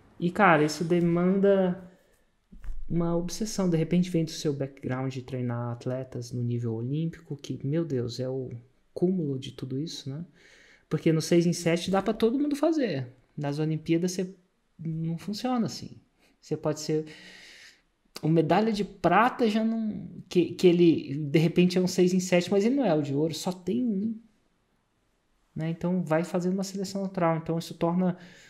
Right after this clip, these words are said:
o, competitividade, né, de resultado no,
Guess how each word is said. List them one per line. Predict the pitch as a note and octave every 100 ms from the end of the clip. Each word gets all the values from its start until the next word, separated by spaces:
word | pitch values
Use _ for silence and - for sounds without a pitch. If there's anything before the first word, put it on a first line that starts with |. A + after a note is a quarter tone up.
| _ _ _ - _ _ -
o, | C#3+ C#3 - _ _ _ _ - _ -
competitividade, | D3+ D3 D#3+ - - D#3+ D#3 C#3+ C#3 C#3 B2 B2+
né, | C3 D3+ D#3+ C3+ -
de | C#3
resultado | C#3 C#3+ C#3+ C3 A#2+
no, | B2+